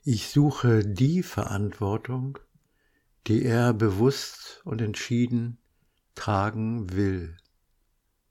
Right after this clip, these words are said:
Das ist oft die Verantwortung, die aus seiner Biografie erwächst. Vielleicht auch aus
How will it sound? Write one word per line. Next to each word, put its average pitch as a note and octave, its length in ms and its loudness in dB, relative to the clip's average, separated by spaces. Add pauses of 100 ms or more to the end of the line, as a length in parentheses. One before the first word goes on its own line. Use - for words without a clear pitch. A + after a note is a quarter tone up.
(800)
Das A#2+ 200 2
ist - 260 0
oft - 600 -4
die C3+ 160 2
Verantwortung, A2+ 920 -2 (500)
die A#2 100 4
aus G#2+ 100 0
seiner G#2 260 4
Biografie G2+ 800 -2
erwächst. - 720 -10 (960)
Vielleicht A2 640 2
auch A#2+ 300 -4
aus A#2 500 -4